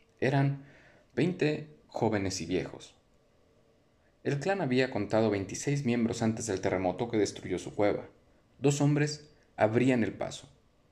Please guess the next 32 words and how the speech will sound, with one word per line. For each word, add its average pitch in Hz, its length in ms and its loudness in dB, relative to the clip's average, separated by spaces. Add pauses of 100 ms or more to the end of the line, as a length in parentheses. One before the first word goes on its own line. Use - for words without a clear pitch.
(220)
muy 135 220 2
por 135 200 -2
delante 104 400 2
de 92 80 2
un 98 140 2
núcleo 117 320 2
de 104 40 0
mujeres 98 440 -2
y - 40 -8
niños, - 460 -12 (380)
flanqueados 113 500 2
por 95 180 -2
un 98 140 -4
par 90 160 2
de 95 140 2
hombres 104 320 2
mayores. - 560 -6 (600)
Los 95 180 -4
varones 104 380 4
jóvenes 117 680 -2
formaban 147 400 2
la 104 80 2
retaguardia. - 680 -6 (800)
Seguían 139 500 2
el 110 80 4
ancho 117 280 2
río 113 360 4
que 98 100 -2
iniciaba 95 460 0
su 95 140 -4
rumbo 113 280 2
sinuoso, 110 560 -2